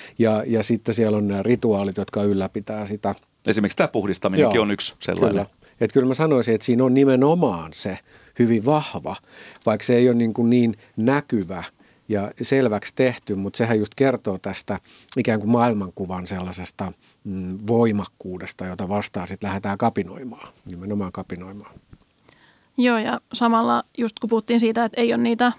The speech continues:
Speaker 3: sähköpiiska-iskureita siellä
Speaker 2: <laughs>
Speaker 3: jatkuvasti kurittamassa, mut kyllähän ne valtaa pitävät niinku poistaa sieltä sit yksilöitä, jotka ei sovi siihen ajatusmaailmaan ja pyrkii rikkomaan sitä yhteiskuntaa. Ja sit myös syntyvyys on säännösteltyä.
Speaker 1: Mm,
Speaker 3: Ja on ainakin
Speaker 1: aivan.
Speaker 3: epäilys siitä,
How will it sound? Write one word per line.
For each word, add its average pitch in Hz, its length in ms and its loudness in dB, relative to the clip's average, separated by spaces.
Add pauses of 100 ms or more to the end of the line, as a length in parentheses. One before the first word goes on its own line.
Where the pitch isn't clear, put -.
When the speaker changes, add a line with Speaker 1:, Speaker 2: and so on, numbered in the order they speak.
(120)
Speaker 3:
sähköpiiska-iskureita 247 1300 0
siellä 233 360 2 (220)
Speaker 2:
<laughs> - 200 -10
Speaker 3:
jatkuvasti 240 460 0
kurittamassa, 226 580 0
mut 214 120 0
kyllähän 220 340 2
ne 214 220 0
valtaa 220 300 2
pitävät 208 380 -2
niinku 214 200 -2
poistaa 226 400 0
sieltä 196 200 -4
sit 208 120 -6
yksilöitä, - 560 -6 (480)
jotka 214 240 -2
ei 214 200 2
sovi 208 200 0
siihen 208 220 -2
ajatusmaailmaan 220 560 0
ja 214 80 -2
pyrkii 226 340 0
rikkomaan - 380 -4
sitä - 120 -8
yhteiskuntaa. 226 760 -4 (340)
Ja 226 60 -4
sit 214 140 2
myös 220 220 0
syntyvyys 220 440 2
on 214 100 -4
säännösteltyä. 233 760 -2 (200)
Speaker 1:
Mm, 131 180 4
Speaker 3:
Ja 226 100 6
on 233 80 6
ainakin 226 240 2
Speaker 1:
aivan. 254 140 0
Speaker 3:
epäilys 220 380 0
siitä, - 360 -2